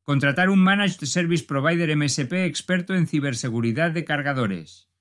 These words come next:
Se recomienda tener un trabajador cualificado encargado de la ciberseguridad de los cargadores, de la ciberseguridad de los vehículos, o contratar una compañía externa,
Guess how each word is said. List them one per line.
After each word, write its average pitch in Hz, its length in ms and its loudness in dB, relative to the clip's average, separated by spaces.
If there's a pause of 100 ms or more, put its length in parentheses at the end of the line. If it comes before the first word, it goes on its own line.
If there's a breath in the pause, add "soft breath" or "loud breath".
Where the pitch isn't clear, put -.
Se - 180 -2
recomienda 160 640 2
tener 147 460 2
un 190 220 4
trabajador 170 680 2
cualificado 127 840 0
encargado 147 640 0
de 160 140 0
la 135 140 2
ciberseguridad 160 1000 2
de 147 140 -2
los 120 200 0
cargadores, 151 840 0 (260 soft breath)
de 131 140 -2
la 131 160 2
ciberseguridad 156 960 2
de 147 120 0
los 123 200 0
vehículos, 170 720 0 (280)
o 139 160 -6
contratar 139 560 0
una 202 140 4
compañía 151 540 0
externa, 175 680 0